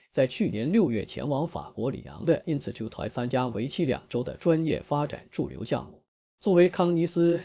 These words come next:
托加学院的代表，丹麦考恩和达里尔·豪斯与来自全球的教师一起工作和学习。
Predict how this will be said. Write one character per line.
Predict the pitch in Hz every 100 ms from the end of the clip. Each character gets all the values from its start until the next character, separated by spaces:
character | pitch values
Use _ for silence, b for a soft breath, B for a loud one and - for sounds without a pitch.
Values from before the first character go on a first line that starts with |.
| -
托 | - 165 160
加 | 156 151
学 | 151 -
院 | - 175
的 | -
代 | - 123
表， | - 64 - _ _ -
丹 | 139
麦 | 143 139
考 | - - -
恩 | 143 147
和 | 113
达 | - 107
里 | 117 117
尔· | - b b b
豪 | 127 165
斯 | - 165
与 | - 58
来 | - 117
自 | - 117
全 | - 104 -
球 | - 117
的 | 120
教 | 131 104
师 | -
一 | - 120
起 | - 64
工 | - 196
作 | 175 104
和 | 117
学 | - 113
习。 | 143 - -